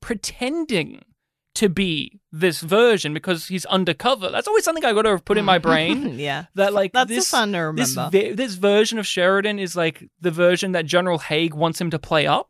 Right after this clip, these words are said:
Speaker 2: Yeah.
Speaker 1: and investigate people around him. But, like, it really broke my heart at the beginning of, like, Jakar's trying to say, like, what's gonna happen in this episode? Like, the Centauri are these bastards, this is gonna be bad and whatever. But there's also the dramatic irony we learn of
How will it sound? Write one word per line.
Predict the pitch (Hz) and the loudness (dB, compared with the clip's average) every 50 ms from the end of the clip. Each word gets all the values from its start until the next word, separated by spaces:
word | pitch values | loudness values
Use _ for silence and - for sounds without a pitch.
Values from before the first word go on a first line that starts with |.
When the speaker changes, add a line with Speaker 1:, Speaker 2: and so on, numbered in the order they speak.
| - | -12
Speaker 2:
Yeah. | 151 147 143 147 147 135 120 147 165 - _ - _ | -12 -10 -8 -6 -6 -6 -6 -8 -12 -16 _ -10 _
Speaker 1:
and | - 180 175 175 170 - | -2 0 0 0 -2 -4
investigate | - 175 170 160 180 175 - - 190 196 202 214 - | -4 -4 2 2 2 2 2 0 -4 -4 -4 -4 -4
people | - 233 226 - 190 185 | -6 -8 -8 -2 -2 -2
around | 165 151 156 156 160 180 196 247 | 0 2 2 2 2 0 -2 -4
him. | 247 233 | -4 -6
But, | 220 233 | -4 -2
like, | 233 226 208 - _ _ _ _ _ _ _ - | -2 -2 -2 -4 _ _ _ _ _ _ _ -10
it | 233 247 | -8 -6
really | 247 285 311 330 | -4 -2 -2 -2
broke | 320 - 277 277 277 - | -2 2 2 2 2 4
my | 262 240 | 0 0
heart | 226 226 233 254 277 269 | 0 2 0 0 0 0
at | 247 226 | -2 -4
the | 208 185 | -6 -8
beginning | 202 190 202 240 269 302 294 254 214 | -8 -8 -6 -6 -6 -4 -6 -6 -4
of, | - 190 185 196 | -4 -4 -4 -2
like, | 196 196 190 185 - _ _ _ _ _ _ _ _ _ _ _ _ _ _ _ _ _ _ 196 202 | 0 0 0 0 -4 _ _ _ _ _ _ _ _ _ _ _ _ _ _ _ _ _ _ -18 -10
Jakar's | 190 - 220 - 240 269 277 311 339 349 311 - | -10 -8 -8 -6 -4 -2 2 2 2 0 0 -4
trying | - - - 262 247 262 285 294 294 285 262 | -8 -10 -6 -4 -2 0 0 2 0 0 -2
to | - 262 226 | -6 -6 -6
say, | - - - 214 214 214 214 220 | -6 -4 -2 0 0 0 -2 -2
like, | 208 202 190 185 170 - - _ _ _ _ _ _ _ _ _ _ _ _ _ | 0 0 0 0 -2 -4 -10 _ _ _ _ _ _ _ _ _ _ _ _ _
what's | 220 175 190 226 247 226 - | -4 2 4 4 4 4 2
gonna | - 233 220 208 | 0 2 2 2
happen | 190 226 - 214 - 220 208 | 2 2 0 0 0 -2 -2
in | 202 196 | -2 -2
this | 196 185 - - | -2 -2 0 2
episode? | 190 196 - 185 165 160 | 2 2 2 -2 -2 -2
Like, | 156 143 | -2 -2
the | 160 | -2
Centauri | 147 - 165 170 - 196 190 196 196 196 190 185 170 | -4 -4 -6 -4 2 4 6 6 6 6 4 4 2
are | 151 | 0
these | 151 147 139 | -2 -2 2
bastards, | 170 180 185 180 185 - - 180 170 156 | 4 6 6 6 4 2 -2 -6 -6 -4
this | 170 160 151 | -6 -8 -10
is | 160 | -4
gonna | 156 180 180 196 | -2 -2 0 0
be | 190 196 | -2 -4
bad | 175 175 165 165 170 170 170 | 0 4 4 6 6 4 2
and | 165 170 | 2 0
whatever. | 170 165 165 165 | 0 0 0 0
But | 175 180 | -2 0
there's | 190 190 175 | 0 2 2
also | 208 208 202 - | 2 0 0 -2
the | 196 | -6
dramatic | 180 - 185 190 185 180 175 | -4 0 2 2 2 2 2
irony | 180 180 185 185 180 180 170 | 2 2 2 0 -2 -4 -6
we | 165 165 170 | -6 -6 -2
learn | 170 202 226 220 196 | -2 0 0 0 0
of | 170 151 | -2 -2